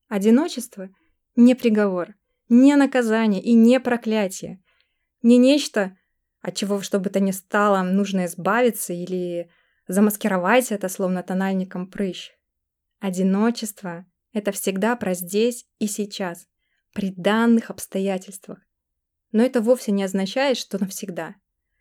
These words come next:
Нормальных и хороших не разобрали, потому что нормальные и хорошие — не пирожки. Не бойтесь узнавать людей лучше и давайте другим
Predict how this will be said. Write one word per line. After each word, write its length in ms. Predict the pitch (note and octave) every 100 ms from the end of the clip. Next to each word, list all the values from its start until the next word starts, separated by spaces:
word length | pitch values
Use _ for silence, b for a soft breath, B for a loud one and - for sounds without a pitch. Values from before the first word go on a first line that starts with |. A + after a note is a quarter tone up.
| _ _ _ _ _
Нормальных 600 | G#3+ A3 A#3+ C4 A3 G3
и 20 | G#3+
хороших 520 | A#3+ B3 C#4 A3 G3+
не 120 | G#3
разобрали, 680 | G#3+ G#3+ G#3 G#3 F#3+ E3 - _ _ _ _ _
потому 240 | F#3+ G3+
что 160 | G#3 G3+
нормальные 720 | G3 G#3+ A3 A3 A3 F#3 F3
и 60 | G3
хорошие — 720 | - G3+ G3 B3 - F3+ F#3 -
не 240 | G3+ G#3 A3
пирожки. 720 | G#3+ G3 G#3 - G#3+ E3 - _ _ _ _ _ _ _ _ _
Не 180 | A3 A#3+
бойтесь 400 | A3+ D4+ C#4+ A#3
узнавать 440 | G3+ G#3+ G#3 A#3+
людей 300 | G#3 F#3 G#3+
лучше 480 | G3+ F#3 F#3 - F#3+ - _ _ _ _
и 80 | G#3
давайте 480 | A3 A3 A3 G#3+
другим 540 | F#3 G3+ G3 G3+ C4